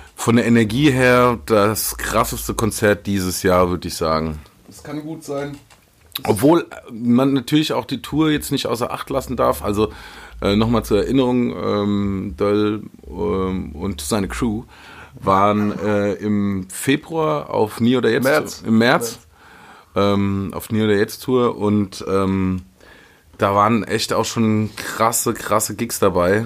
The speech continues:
Speaker 1: Also wirklich auch nochmal eine Steigerung zu unserer letzten gemeinsamen Tour.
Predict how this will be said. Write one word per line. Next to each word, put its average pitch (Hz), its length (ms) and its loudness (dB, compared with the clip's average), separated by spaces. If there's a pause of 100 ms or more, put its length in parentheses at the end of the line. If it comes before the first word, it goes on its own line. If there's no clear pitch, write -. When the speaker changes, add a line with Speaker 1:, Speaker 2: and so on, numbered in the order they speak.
Speaker 1:
Also 95 300 -2
wirklich 107 220 -4
auch 104 80 0
nochmal 101 180 2
eine 95 80 0
Steigerung 107 440 2
zu - 120 -6
unserer 98 300 0
letzten 101 360 -2
gemeinsamen 117 580 2
Tour. 117 280 -4